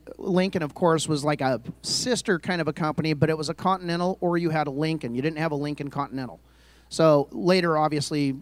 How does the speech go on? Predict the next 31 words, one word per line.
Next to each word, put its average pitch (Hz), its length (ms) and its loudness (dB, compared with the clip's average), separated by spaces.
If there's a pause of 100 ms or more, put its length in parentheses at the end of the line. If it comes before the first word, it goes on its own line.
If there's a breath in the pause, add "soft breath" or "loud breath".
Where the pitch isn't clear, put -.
(160)
later 160 340 6
on, 196 200 4
we 156 120 4
all 151 160 6
know 143 200 4
that 143 200 0
there 151 120 6
was 147 200 4
a 151 40 4
Lincoln 147 440 0
Continental. 143 580 0 (440 soft breath)
But 156 300 0
as 151 200 2
I 190 160 8
understood 170 420 2
it 160 40 0
in 147 80 -2
nineteen 151 340 -4
fifty-eight, 147 580 0 (140)
there 156 100 2
was 143 140 0
a 143 60 -4
Continental 180 520 0
Mark 165 300 0
whatever, 147 420 -2 (300 soft breath)
and 160 120 2
then 156 120 4
there 156 120 2
was 147 180 -2
the 143 180 0
Lincoln, 151 800 0